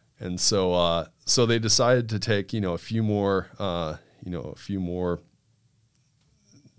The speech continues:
basically looks at the heart. Um, and they found, it was, I think it was the third, uh, the third, was it E K G, I believe, third E K G they took. Um, they saw one little blip,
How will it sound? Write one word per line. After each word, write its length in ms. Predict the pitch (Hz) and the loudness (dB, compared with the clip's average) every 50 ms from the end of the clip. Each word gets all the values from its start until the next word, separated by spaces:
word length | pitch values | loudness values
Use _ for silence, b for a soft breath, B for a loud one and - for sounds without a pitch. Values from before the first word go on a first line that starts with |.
| 131 127 - _ _ _ - | -20 -20 -20 _ _ _ -4
basically 480 | - 117 113 110 - - 107 101 92 87 - _ - - - - - - | -2 0 0 0 0 -2 -2 -4 -4 -6 -12 _ -20 -20 -20 -18 -10 -6
looks 300 | 123 110 113 110 - - | -2 0 0 0 0 -4
at 100 | 104 104 | -4 -4
the 100 | 98 82 | -4 -2
heart. 340 | 104 95 92 92 87 - B B B B B B B B - | -2 0 0 0 -2 -6 B B B B B B B B -4
Um, 560 | 101 98 90 87 85 85 87 85 82 76 - _ _ _ _ _ - _ _ - | 0 0 2 2 2 0 -2 -2 -4 -6 -8 _ _ _ _ _ -20 _ _ -4
and 260 | 113 104 98 98 92 - _ _ _ - | -2 -2 -2 -2 -6 -8 _ _ _ -12
they 280 | - 107 110 110 110 | -6 -4 -2 -2 -2
found, 480 | 104 - - 113 104 104 104 104 101 - | -4 -2 -2 0 2 2 0 0 -2 -4
it 60 | 117 | -6
was, 180 | 113 101 95 - | -6 -6 -8 -8
I 60 | - - | -10 -6
think 140 | - 180 | -2 -2
it 0 | |
was 100 | 156 127 | -2 -2
the 100 | - - | -4 -10
third, 640 | - - - - - 143 139 143 143 147 143 135 131 b b b b b b b b b | -16 -16 -14 -6 -2 0 2 2 2 2 0 0 -4 b b b b b b b b b
uh, 380 | - 104 98 92 92 87 87 87 - _ _ _ _ - | -2 0 2 2 2 0 -2 -4 -8 _ _ _ _ -12
the 80 | - 110 | -12 -10
third, 440 | - - 143 139 135 127 117 110 107 107 - | -4 0 0 2 2 0 -2 -4 -10 -12 -12
was 140 | - 87 92 | -12 -10 -10
it 80 | 71 85 | -8 -8
E 120 | 110 101 | -8 -8
K 220 | 107 - 98 98 | -4 -4 -4 -4
G, 220 | 98 104 104 101 98 | -4 -4 -6 -6 -6
I 40 | 92 | -8
believe, 320 | 95 98 98 98 95 - 131 - | -8 -8 -8 -8 -10 -12 -14 -10
third 240 | - 135 135 135 | -6 -4 -2 0
E 100 | 123 120 | -2 -2
K 200 | 110 - 120 104 | -2 0 -2 0
G 200 | 95 95 101 104 | 0 0 0 0
they 140 | 95 90 80 | 0 -2 -4
took. 360 | - - - 95 - - - - _ _ _ _ _ _ _ _ _ _ _ _ - - - | -4 -2 -4 -4 -4 -6 -14 -20 _ _ _ _ _ _ _ _ _ _ _ _ -16 -16 -10
Um, 380 | - 101 92 87 82 80 78 76 B B B B B B | -6 -4 -4 -4 -4 -6 -6 -10 B B B B B B
they 100 | - 110 | -2 0
saw 180 | - - 104 92 | 2 2 0 0
one 300 | 92 92 107 120 131 127 | -2 0 0 2 2 2
little 180 | 131 123 120 | 2 0 -2
blip, 380 | 107 - 98 87 - _ _ | -2 -4 -8 -12 -12 _ _